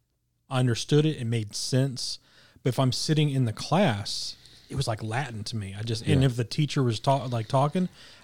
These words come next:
Speaker 1: I just, I'm like, "What?" I'm just so lost. I'm daydreaming on stuff. But then when it comes to, you know, test time,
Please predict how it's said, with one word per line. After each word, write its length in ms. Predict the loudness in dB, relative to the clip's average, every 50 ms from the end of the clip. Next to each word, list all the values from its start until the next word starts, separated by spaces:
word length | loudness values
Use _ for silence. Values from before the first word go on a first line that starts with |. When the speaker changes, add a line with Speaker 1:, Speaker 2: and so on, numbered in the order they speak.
| _
Speaker 1:
I 80 | 0 2
just, 420 | 4 4 2 0 -2 -12 -16 -20 -12 _
I'm 120 | 0 4 4
like, 160 | 4 4 2 0 0
"What?" 320 | 2 4 4 4 4 4
I'm 140 | 2 2 2 2
just 260 | 2 0 -2 -2 0
so 200 | 2 4 6 6 6
lost. 440 | 4 4 2 4 4 2 2 0
I'm 220 | 0 0 0 0 0 -2
daydreaming 720 | -2 0 2 2 2 2 4 4 4 6 6 4 4 2
on 280 | 2 0 0 0 0 0
stuff. 500 | -2 -2 0 2 2 2 0 0 -4 -10 -20 -20 -20 -20 -20 -20 -20 -20 -20 -8 -2
But 160 | 0 2 4
then 160 | 6 6 6 6
when 120 | 4 2
it 80 | 2 0
comes 340 | 0 2 4 4 4 2 0
to, 360 | 0 2 2 2 2 0 -4 -6 _ _ _ _ _ _ -6
you 120 | -4 -4
know, 160 | -2 -4 -4 -8 -6
test 300 | -2 -2 0 0 -2 -2
time, 300 | -6 -6 -6 -6 -8 -10